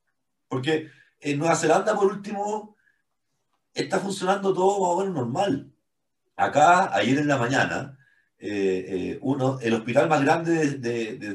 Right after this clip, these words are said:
de Santiago, de Chile, creo que, no, el de Santiago, el hospital público más grande de Chile, sí, eh,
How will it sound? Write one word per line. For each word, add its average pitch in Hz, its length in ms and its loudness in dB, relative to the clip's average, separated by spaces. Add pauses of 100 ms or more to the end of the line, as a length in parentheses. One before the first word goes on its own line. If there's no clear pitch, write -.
de 95 120 -10
Santiago, 95 420 -6
de 95 140 -2
Chile, 110 280 -2
creo 92 200 -2
que, 95 200 -4
no, 113 160 -4
el 90 100 -6
de 92 140 -8
Santiago, - 680 -4
el 95 100 -10
hospital 110 280 -4
público 151 300 0
más 110 80 2
grande 127 260 0
de 110 80 -4
Chile, 120 280 -2
sí, 127 340 -6 (540)
eh, 92 680 -8